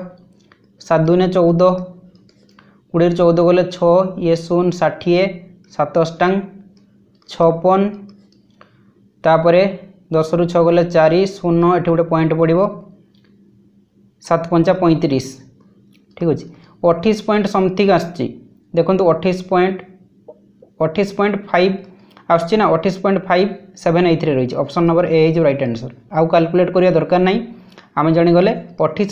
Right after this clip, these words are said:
ପଏଣ୍ଟ ଫାଇଭ ଆସୁଛି। କେବଳ ଗୋଟିଏ option ରହିଛି ଅଠେଇଶ ପଏଣ୍ଟ ଫାଇଭ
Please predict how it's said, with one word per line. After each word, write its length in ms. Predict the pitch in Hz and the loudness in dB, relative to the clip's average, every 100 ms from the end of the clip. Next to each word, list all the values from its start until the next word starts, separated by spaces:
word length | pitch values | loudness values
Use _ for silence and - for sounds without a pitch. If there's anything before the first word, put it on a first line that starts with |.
| - | -2
ପଏଣ୍ଟ 260 | 202 214 214 - - _ _ _ _ | -2 -2 -4 -12 -18 _ _ _ _
ଫାଇଭ 200 | - 185 180 | 0 2 2
ଆସୁଛି। 260 | 165 - 123 - - _ _ | 0 -6 -12 -12 -20 _ _
କେବଳ 160 | 165 175 | 0 2
ଗୋଟିଏ 220 | 165 165 190 | 0 2 2
option 240 | 185 196 185 | 2 -2 0
ରହିଛି 200 | 185 190 170 | 0 0 -2
ଅଠେଇଶ 200 | 175 175 | -2 -4
ପଏଣ୍ଟ 160 | 180 180 175 | -2 -2 -2
ଫାଇଭ 160 | 165 | -4